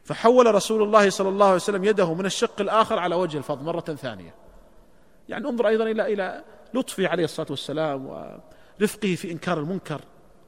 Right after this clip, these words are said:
يصرف وجهه من الشق، ي-، يصرف وجهه من الشق الآخر ينظر. فيعني، أنكر عليه الصلاة والسلام على، يعني، الفضل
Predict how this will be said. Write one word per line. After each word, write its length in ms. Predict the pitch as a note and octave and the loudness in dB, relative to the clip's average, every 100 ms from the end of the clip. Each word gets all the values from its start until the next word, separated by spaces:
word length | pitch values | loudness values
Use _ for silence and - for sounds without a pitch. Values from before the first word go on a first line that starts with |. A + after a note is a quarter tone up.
| _ _ _ _ _ - _ _ _ _ _ _ - _ _ _ _ - _ _ _ _ - | _ _ _ _ _ -20 _ _ _ _ _ _ -20 _ _ _ _ -20 _ _ _ _ 0
يصرف 380 | G3+ A3+ A#3 F#3 | 2 4 2 2
وجهه 440 | G3 A3 F#3 F#3 | 6 6 6 2
من 160 | F3 F#3 | 2 -2
الشق، 460 | E3+ - A3 - A#3 | -2 -2 -2 -2 -4
ي-، 180 | A#3+ - - - - - - | -4 -8 -20 -20 -20 -20 -8
يصرف 480 | F#3 - A3 G#3 G3 | -6 0 0 0 0
وجهه 640 | F3+ G#3 E3 F3 E3+ A#3+ - | 4 2 2 0 2 0 -4
من 120 | F#3 | -4
الشق 360 | F3+ - G3+ - | -4 -2 -2 -2
الآخر 640 | F#3 G#3 F#3+ - G#3 A#3+ - - - - - - - - | 0 2 2 4 0 0 -6 -18 -20 -20 -20 -20 -20 -4
ينظر. 480 | F3 F#3 D#3 F3+ - - - - - - - - - - - - _ - | 0 0 4 2 2 -6 -20 -20 -20 -20 -20 -20 -20 -20 -20 -20 _ -4
فيعني، 800 | F#3 G3+ G3+ - - F#3+ F#3 C4+ | 0 0 0 -8 -8 -4 -2 -2
أنكر 240 | - G3+ | 2 4
عليه 280 | E3+ G3 F3+ | 4 4 2
الصلاة 240 | - F3 D#3 | -2 -4 -4
والسلام 520 | C#3 D3+ F#3 A3 F3 | -4 -2 0 0 -2
على، 480 | A2 E3 E3+ G#3 - | -6 -2 -2 -2 -6
يعني، 180 | C#3+ C#3+ | -10 -10
الفضل 400 | C#3 F#3+ A3 | -2 0 0